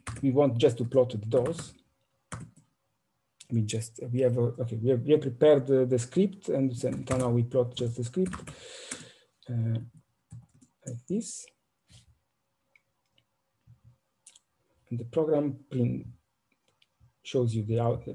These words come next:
shows you the, the dos. So, uh, okay, the, uh, the part that is filled is the part up to the Fermi energy. The part that is, uh, uh, remains unfilled is instead, uh, uh, is instead for the, uh, valence band that are not,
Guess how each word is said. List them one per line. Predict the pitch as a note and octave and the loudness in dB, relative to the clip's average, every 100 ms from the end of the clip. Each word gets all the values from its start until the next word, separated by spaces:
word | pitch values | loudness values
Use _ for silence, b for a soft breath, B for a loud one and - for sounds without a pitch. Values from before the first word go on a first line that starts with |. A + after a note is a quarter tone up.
| - | -14
shows | - B2 A2+ | -6 -4 -2
you | G#2+ | -2
the, | G#2+ A2 A2+ | -4 -4 -4
the | A2+ | 0
dos. | A#2+ F#3 - - | 4 4 2 -12
So, | - B2+ B2+ | -8 -6 -6
uh, | B2 A#2 A2+ A#2 | -2 -2 -2 -4
okay, | A#2 G#2 B B B B B B | -4 -4 B B B B B B
the, | C3 C3 | 6 8
uh, | C#3 C3+ | 6 0
the | C3 | -2
part | A#2+ D#3+ E3+ | 4 4 6
that | C#3 B2 | 0 0
is | D3 - | -2 0
filled | F3+ E3+ D#3+ D3+ | 6 8 8 6
is | C3+ | 4
the | B2+ | 4
part | A#2 C#3 C3 | 6 4 6
up | C3 B2+ - | 2 2 -4
to | |
the | A#2 | -4
Fermi | A2+ C3 A#2+ A#2+ C#3+ | 0 0 2 4 6
energy. | B2+ C3+ C#3 D#3 | 6 6 0 -2
The | C3 A#2+ | 0 -2
part | B2+ C3+ B2 | 0 -2 -2
that | A#2 B2 | -4 -4
is, | B2 B2 | -6 -4
uh, | |
uh, | B2+ B2 B2 D3 C3 B2 B2 C3+ E3 C3+ | -4 -2 -2 -2 -4 -2 -4 -6 -8 -4
remains | B2 B2+ A#2+ | 0 2 0
unfilled | A#2+ B2 A#2+ D3 B2+ | 0 -2 2 2 4
is | A#2+ | 4
instead, | A#2+ A#2+ B2 C3+ | 2 2 0 2
uh, | C3 B2+ B2 | -4 -4 -4
uh, | A#2+ B2 - | -4 -4 -4
is | B2+ A#2 | -2 0
instead | - B2 C3+ A#2 | -2 0 4 2
for | - A#2+ | 2 0
the, | A2 A2 | 4 2
uh, | A2+ A#2 A2+ A2 A2 A2 A2+ B2 _ _ _ _ _ _ _ - - | 0 -2 -2 -2 -4 -4 -4 -6 _ _ _ _ _ _ _ -20 -6
valence | B2 B2 A#2 | -2 0 0
band | A#2+ B2 A2+ A2+ | 4 4 6 2
that | A2+ | 0
are | A2+ A2+ | -4 -2
not, | G#2+ | -4